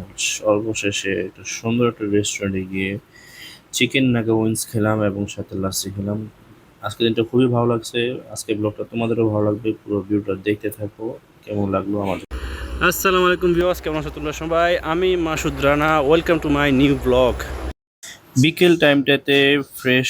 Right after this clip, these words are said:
Speaker 1: হয়ে রেডি হয়ে বের হয়ে গেলাম বাসা থেকে। এখন একটু রোদ কম আছে, আবহাওয়াটা ঠান্ডা আছে, এই কারণে বিকেলবেলায় বের হইতেছি।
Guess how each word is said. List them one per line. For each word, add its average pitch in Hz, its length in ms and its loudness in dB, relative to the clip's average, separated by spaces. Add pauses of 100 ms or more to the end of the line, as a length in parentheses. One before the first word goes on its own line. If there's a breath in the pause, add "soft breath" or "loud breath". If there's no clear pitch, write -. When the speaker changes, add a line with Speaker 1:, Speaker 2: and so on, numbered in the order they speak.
Speaker 1:
হয়ে 120 200 6
রেডি 113 320 6
হয়ে 113 140 6 (120)
বের 113 180 4
হয়ে 117 160 4
গেলাম 113 260 0
বাসা 98 260 -6
থেকে। 101 260 -6 (220)
এখন 104 220 -6
একটু 104 120 -6 (100)
রোদ 110 220 6
কম 113 160 -2 (100)
আছে, 117 160 -2 (140)
আবহাওয়াটা 95 480 0 (120)
ঠান্ডা 101 360 -2
আছে, - 220 -10
এই 87 120 -14
কারণে 90 280 -2 (220)
বিকেলবেলায় 92 600 0 (460 loud breath)
বের 98 200 4
হইতেছি। 110 380 0